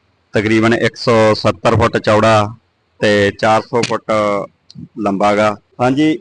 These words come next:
ਇੱਕ ਤੁਹਾਡੇ ਨਾਲ ਹੋਰ ਐਡ ਕਰਦੇ ਆ ਵੀ ਜਿਹੜੀ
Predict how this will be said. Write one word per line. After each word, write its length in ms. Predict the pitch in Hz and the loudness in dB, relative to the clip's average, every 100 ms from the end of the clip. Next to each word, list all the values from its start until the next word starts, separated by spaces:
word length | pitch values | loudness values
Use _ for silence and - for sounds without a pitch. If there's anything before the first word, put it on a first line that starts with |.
| - | -8
ਇੱਕ 160 | 147 - | -10 0
ਤੁਹਾਡੇ 1000 | 160 156 156 147 - _ _ - 147 127 | 2 4 4 2 -4 _ _ -4 -2 0
ਨਾਲ 180 | 139 139 | 0 0
ਹੋਰ 240 | 117 127 | 0 2
ਐਡ 140 | 131 127 | 2 2
ਕਰਦੇ 380 | 131 127 123 131 | 0 0 0 -2
ਆ 100 | 131 | -2
ਵੀ 120 | 127 | -2
ਜਿਹੜੀ 520 | 127 143 139 135 127 | -2 0 0 -2 -4